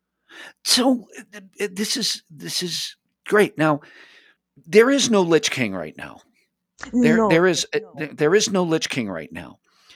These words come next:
Speaker 2: No.
Speaker 1: Given that there isn't a Lich King, are there other career opportunities available to you now, or is it once a Death Knight, always a Death Knight?
Speaker 2: Well, I, I am not too sure.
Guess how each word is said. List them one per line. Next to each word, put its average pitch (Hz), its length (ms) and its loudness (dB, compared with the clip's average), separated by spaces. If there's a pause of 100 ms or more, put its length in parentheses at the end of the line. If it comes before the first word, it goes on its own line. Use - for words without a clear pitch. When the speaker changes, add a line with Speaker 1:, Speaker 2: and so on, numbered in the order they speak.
(260)
Speaker 2:
No. 180 220 -8
Speaker 1:
Given 381 360 2
that 302 160 -4
there 190 180 -2
isn't 185 240 -4
a 151 60 -2
Lich 143 360 -4
King, 101 360 -8 (540)
are 185 160 -4
there 285 420 -2
other 233 540 -2 (220)
career 139 520 -4
opportunities 185 920 -6
available 185 600 -6
to 247 180 -8
you 233 160 -6
now, 226 320 -4
or 147 460 0 (100)
is 135 200 -2
it 131 160 2 (340)
once 131 340 0
a 127 40 0
Death 117 300 0
Knight, 110 200 -2
always 95 340 -2
a 87 60 -8
Death 76 300 -14
Knight? - 220 -20 (1900)
Speaker 2:
Well, 294 220 -8 (180)
I, 262 160 2 (220)
I 277 100 2
am 320 240 0
not 466 160 0 (120)
too 339 120 2
sure. - 420 -2